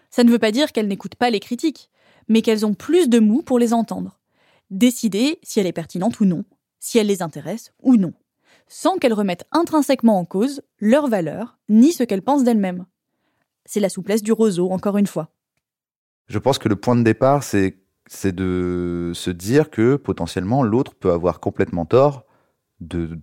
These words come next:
Speaker 2: pas trouver ça super ce que tu fais, et qu'en soi, c'est pas grave.
Speaker 1: Si vous n'en êtes pas encore au niveau de confiance de Navo,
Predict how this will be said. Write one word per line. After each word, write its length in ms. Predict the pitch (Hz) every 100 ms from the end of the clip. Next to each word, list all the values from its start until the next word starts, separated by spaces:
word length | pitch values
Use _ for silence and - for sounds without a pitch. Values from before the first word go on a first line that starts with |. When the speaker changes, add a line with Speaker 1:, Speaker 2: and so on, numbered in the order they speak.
| _
Speaker 2:
pas 120 | - 85
trouver 300 | - 85 85
ça 280 | 85 85
super 340 | 78 - - 110
ce 60 |
que 60 | -
tu 120 | -
fais, 260 | - 117 143 _ _ _ _ _
et 80 | 87
qu'en 220 | 85 80
soi, 200 | 78 101
c'est 140 | 113 -
pas 160 | -
grave. 340 | 98 90 92 92 _ _ _
Speaker 1:
Si 160 | - 240
vous 120 | 233
n'en 140 | 226
êtes 100 | 214
pas 180 | 262 381
encore 500 | 254 233 233 214 180 -
au 60 |
niveau 280 | 202 226 285
de 100 | 226
confiance 380 | 214 202 254 226
de 120 | 180
Navo, 480 | 175 175 185 294